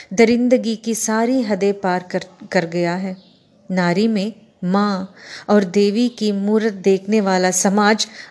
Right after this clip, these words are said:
आज आए दिन बलात्कार, गैंगरेप, यौन शोषण जैसे घिनौने कृत्यों को अंजाम देकर अपनी ही संस्कृति को कलंकित कर रहा है।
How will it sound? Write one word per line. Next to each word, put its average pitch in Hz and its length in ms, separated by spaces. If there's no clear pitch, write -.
आज 226 380
आए 254 340
दिन 185 380
बलात्कार, 190 960
गैंगरेप, 196 680
यौन 196 240
शोषण 196 540
जैसे 202 440
घिनौने 208 680
कृत्यों 214 540
को 202 180
अंजाम 196 600
देकर 196 380
अपनी 254 380
ही 294 200
संस्कृति 254 640
को 254 300
कलंकित 226 540
कर 185 220
रहा 175 320
है। 180 340